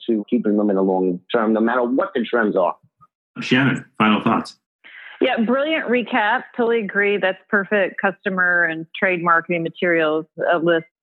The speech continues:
Speaker 3: to get in there and sell. Agree with Joe. So for the listeners, it's just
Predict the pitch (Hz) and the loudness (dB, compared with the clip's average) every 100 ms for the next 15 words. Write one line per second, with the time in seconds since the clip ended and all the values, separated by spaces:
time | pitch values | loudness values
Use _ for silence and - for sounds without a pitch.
0 | - 180 151 - 185 180 170 165 156 151 | -2 0 0 -2 -2 -2 -2 0 0 0
1 | 151 - 175 151 147 151 165 - - _ | -2 -2 0 2 0 -2 -8 -16 -20 _
2 | _ 165 160 170 160 147 - 202 190 185 | _ -4 0 0 0 -4 -2 0 2 0
3 | 180 180 202 190 175 165 - 156 - 190 | 0 -2 -2 0 0 -2 -6 -10 -2 0
4 | 185 180 175 160 - - 180 190 160 226 | 2 2 2 0 -4 -2 0 0 0 -2
5 | - 254 185 170 170 202 185 226 | 0 0 2 2 0 -2 -2 -4